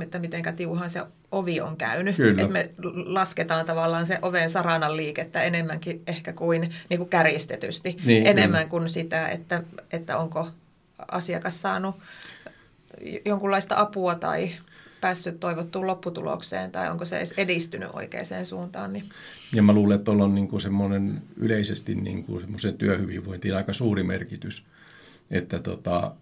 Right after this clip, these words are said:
Speaker 2: että jos meillä niinku on paine tavallaan vaan semmoista suoritteita tai semmoista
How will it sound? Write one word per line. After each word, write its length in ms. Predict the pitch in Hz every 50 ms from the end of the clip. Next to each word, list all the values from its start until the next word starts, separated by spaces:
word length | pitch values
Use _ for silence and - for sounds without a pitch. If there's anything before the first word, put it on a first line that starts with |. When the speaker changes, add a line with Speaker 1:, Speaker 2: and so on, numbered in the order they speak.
| _ -
Speaker 2:
että 140 | - - 107
jos 160 | 104 - -
meillä 280 | 98 95 92 92 90
niinku 300 | 90 90 90 87 87 -
on 100 | 95 90 -
paine 340 | - 95 92 90 87 90 -
tavallaan 460 | - 92 87 87 87 87 85 85 85 85
vaan 120 | 90 90
semmoista 320 | 82 92 90 87 - -
suoritteita 680 | 98 - 113 104 95 95 92 - - - 104 104 - -
tai 240 | - - 98 92 -
semmoista 360 | - - 87 87 - -